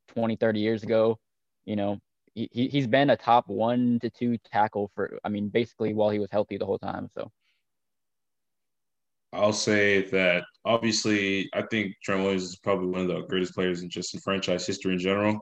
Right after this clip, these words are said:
Speaker 2: honestly. Uh, definitely the best left tackle in our history. Um, great player. I mean, he's, he's been robbed of a couple of All-Pro, uh, uh, selections, honestly, in my opinion. He's been robbed of a
Speaker 1: Yeah.
Speaker 2: couple of Pro Bowls as well, in my opinion, but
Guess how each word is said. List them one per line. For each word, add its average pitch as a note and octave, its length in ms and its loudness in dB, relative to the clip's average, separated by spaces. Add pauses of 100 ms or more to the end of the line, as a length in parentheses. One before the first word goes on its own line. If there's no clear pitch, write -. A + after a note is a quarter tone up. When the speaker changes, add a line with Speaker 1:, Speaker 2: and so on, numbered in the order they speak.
Speaker 2:
honestly. G#2+ 520 0 (680)
Uh, F2+ 460 6
definitely G2 300 2
the F#2 100 0
best G2 180 4
left G#2 200 2
tackle F#2+ 340 2
in F2 80 -2
our E2+ 80 -4
history. F2+ 500 -6 (240)
Um, F2 540 0 (760)
great G#2+ 260 2
player. G2+ 400 4
I F2+ 140 0
mean, F2 300 0
he's, A2 340 0
he's A#2+ 240 2
been C3 180 4
robbed C3 280 6
of G#2+ 80 0
a G2+ 80 0
couple A2 360 2
of F#2+ 140 4
All-Pro, G2 480 2
uh, E2+ 320 -2 (560)
uh, D2+ 200 -2
selections, F#2+ 720 -2
honestly, G#2 400 0
in F#2 80 0
my F#2+ 140 4
opinion. G#2 480 -2 (560)
He's F2+ 80 -4
been F2+ 160 0
robbed G2 220 4
of F2+ 160 2
a - 20 -2
Speaker 1:
Yeah. - 60 -4
Speaker 2:
couple G2 260 0
of F2 80 -4
Pro G#2 160 0
Bowls G2 260 0
as F2+ 120 -4
well, G2 340 0 (140)
in F#2+ 120 -6
my G#2 120 0
opinion, G2 480 -2
but F2+ 180 -2